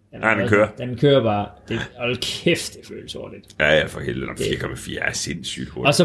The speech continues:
Speaker 1: bokser den jo bare det op. Hvor fedt at have en S U V. Jeg tror, den, jeg tror, den nok, det er til to hundrede treoghalvfjerds kilometer.
Speaker 2: Ja, det er så fedt. Det er så fedt.
Speaker 1: <laughs> Det er
Speaker 2: Prøv at sige,
Speaker 1: godt.
Speaker 2: de er bare pisse ligeglade.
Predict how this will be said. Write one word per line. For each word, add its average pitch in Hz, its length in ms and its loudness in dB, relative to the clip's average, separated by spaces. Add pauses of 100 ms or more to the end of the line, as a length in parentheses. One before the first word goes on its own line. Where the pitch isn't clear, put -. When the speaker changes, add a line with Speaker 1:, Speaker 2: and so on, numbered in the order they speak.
Speaker 1:
bokser 147 280 6
den 113 100 0
jo 107 60 -8
bare 113 140 -4
det 113 100 -4
op. 131 100 0
Hvor 139 100 0
fedt 214 180 4
at 160 60 8
have 160 120 4
en 135 60 2
S 127 40 0
U 165 40 4
V. 127 260 0
Jeg 123 100 -2
tror, 180 140 4
den, 123 300 -2
jeg 117 100 -10
tror, 165 140 -4
den 147 100 -6
nok, 180 180 -6
det 190 60 -2
er 160 40 0
til 143 80 -4
to 208 120 -6
hundrede 185 180 -4
treoghalvfjerds 202 400 -6
kilometer. 190 260 -8
Speaker 2:
Ja, - 60 -4
det 82 120 2
er 80 60 2
så - 120 -10
fedt. - 200 -16 (220)
Det 156 140 4
er 156 160 6 (300)
så - 300 2
fedt. 180 160 2
Speaker 1:
<laughs> - 520 0
Det 180 120 -2
er - 40 8
Speaker 2:
Prøv 208 100 6
at 185 60 4
sige, 175 100 4
Speaker 1:
godt. 160 60 2
Speaker 2:
de 196 40 8 (100)
er 180 40 6
bare 180 80 2
pisse 170 220 2
ligeglade. 117 300 0